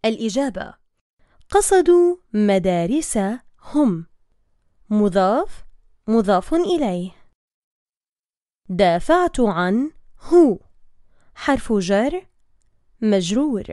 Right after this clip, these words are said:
حملت إلي ك أخبارا سارة. حرف جر،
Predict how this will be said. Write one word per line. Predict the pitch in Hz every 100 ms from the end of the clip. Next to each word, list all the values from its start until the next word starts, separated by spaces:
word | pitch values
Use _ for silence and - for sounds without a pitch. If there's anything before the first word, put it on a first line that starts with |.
| - - _ _ _ _
حملت | - - 233 277 403 -
إلي | 349 247 214 185 214 311 - _ _ _ -
ك | 269 196 214 - - _ _ _ -
أخبارا | - 185 170 165 247
سارة. | 285 - 392 311 170 - - - _ _ _ _ _
حرف | - - 247 -
جر، | 190 170 196 247 359